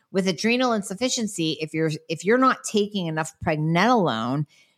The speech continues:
now you're at a higher risk of Alzheimer's, Parkinson's, dementia, because pregnenolone is very, very neural protective, meaning it protects your brain against the diseases of aging.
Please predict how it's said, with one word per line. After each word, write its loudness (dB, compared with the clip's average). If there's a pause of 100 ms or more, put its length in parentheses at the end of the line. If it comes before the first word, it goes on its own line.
now 2
you're 2
at 0
a -2
higher 0
risk -2
of -6
Alzheimer's, 0
Parkinson's, -2
dementia, -4
because -8
pregnenolone 2
is -2
very, 2
very 0
neural 0
protective, -12 (380)
meaning -2
it -10
protects -8
your 2
brain 0
against -2
the -2
diseases -2
of -2
aging. 0